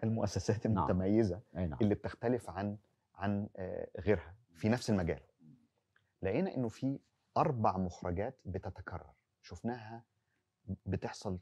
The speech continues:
Speaker 1: كل مرة مع هذه المؤسسات. إيه هي هذه الأربع، آه،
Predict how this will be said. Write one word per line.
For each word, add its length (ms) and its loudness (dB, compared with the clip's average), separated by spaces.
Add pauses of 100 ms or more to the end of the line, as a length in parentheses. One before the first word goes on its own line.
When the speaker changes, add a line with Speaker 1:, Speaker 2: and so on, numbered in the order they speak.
Speaker 1:
كل 220 2
مرة 220 0
مع 160 -2
هذه 260 -6
المؤسسات. 480 -10 (180)
إيه 80 2
هي 220 -2
هذه 300 -2
الأربع، 420 -6 (220)
آه، 300 -14